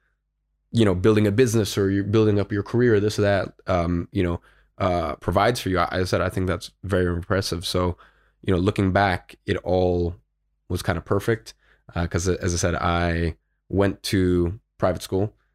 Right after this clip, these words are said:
So as I said, I got to see, I got to see how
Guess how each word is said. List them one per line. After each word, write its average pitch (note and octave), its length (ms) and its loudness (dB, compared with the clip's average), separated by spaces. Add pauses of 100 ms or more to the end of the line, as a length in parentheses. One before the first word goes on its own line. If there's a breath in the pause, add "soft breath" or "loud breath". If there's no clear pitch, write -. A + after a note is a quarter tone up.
(140)
So F#2 180 -4
as F2 80 0
I - 20 0
said, F2 180 -2
I E2+ 100 -2
got F2 240 -2
to - 60 -12
see, F2 600 -2 (1000)
I G2 80 -2
got B2 160 4
to - 60 -6
see B2 160 2
how G2+ 380 2